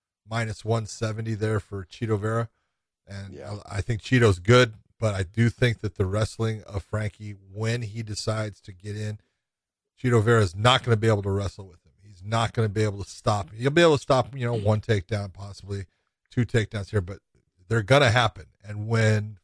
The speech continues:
Speaker 1: Frankie's on top of him, Chito's not gonna be winning anything of the fight. He is not gonna submit Frankie. He is not gonna do anything to Frankie as far as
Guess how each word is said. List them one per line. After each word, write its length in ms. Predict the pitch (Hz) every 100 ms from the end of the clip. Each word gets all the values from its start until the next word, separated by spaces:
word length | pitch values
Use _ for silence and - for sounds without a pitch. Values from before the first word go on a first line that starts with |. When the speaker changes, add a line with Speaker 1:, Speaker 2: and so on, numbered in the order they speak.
| -
Speaker 1:
Frankie's 380 | 117 113 139 139
on 160 | 151
top 300 | - 160 135
of 100 | 101
him, 200 | 98 98 _ _ _ _ _ _ _
Chito's 300 | - 117 98
not 260 | 113 123 117
gonna 120 | 113
be 120 | 113
winning 300 | 113 113 110 -
anything 440 | 127 123 - 117
of 80 | 107
the 80 | 90
fight. 320 | - 104 82 -
He 80 | 110
is 180 | 95 98
not 220 | 117 120
gonna 140 | 139
submit 480 | 135 - 131 123 113
Frankie. 400 | - 110 101 110
He 120 | 101 104
is 120 | 87
not 180 | 110 104
gonna 100 | 110
do 160 | 110 -
anything 440 | 123 143 - 139
to 60 | 120
Frankie 440 | - 123 113 113
as 120 | 107 -
far 280 | 117 113 107
as 200 | 98